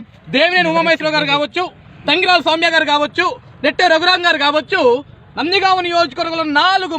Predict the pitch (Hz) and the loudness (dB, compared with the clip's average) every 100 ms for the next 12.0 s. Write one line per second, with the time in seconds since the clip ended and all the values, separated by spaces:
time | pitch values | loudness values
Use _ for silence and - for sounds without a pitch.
0 | 285 311 370 381 277 202 - - - - | -4 0 0 2 -2 -6 -20 -20 -20 -8
1 | - 320 370 370 349 349 359 349 302 320 | -4 -2 2 4 4 2 2 0 0 -4
2 | 349 339 - 339 320 285 - 285 240 220 | -6 -6 -4 -2 0 -2 -6 -6 -4 -2
3 | 247 220 226 156 156 214 - - - 165 | -2 -2 -2 -2 -8 -12 -16 -18 -14 -6
4 | 220 254 240 196 214 220 240 233 196 185 | -4 -4 -4 -4 -4 -4 -6 -8 -8 -10
5 | 190 196 170 214 - - - - - - | -10 -10 -10 -14 -16 -20 -20 -18 -20 -20
6 | - - - 254 - 302 339 349 320 320 | -20 -18 -4 -2 2 0 0 -2 -4 -4
7 | 320 339 349 349 381 - - - - - | -4 -2 0 0 0 -10 -20 -20 -16 -10
8 | - 240 302 320 240 220 185 147 - - | -2 0 2 2 0 -6 -6 -12 -12 -18
9 | - - - - - 233 302 381 392 339 | -18 -16 -16 -16 -4 -2 2 2 2 2
10 | 294 - 269 247 202 165 - - - - | 0 0 -4 -4 -6 -10 -16 -18 -10 -2
11 | 339 403 370 349 403 403 381 370 392 359 | -2 2 2 2 -2 -4 -4 -6 -6 -2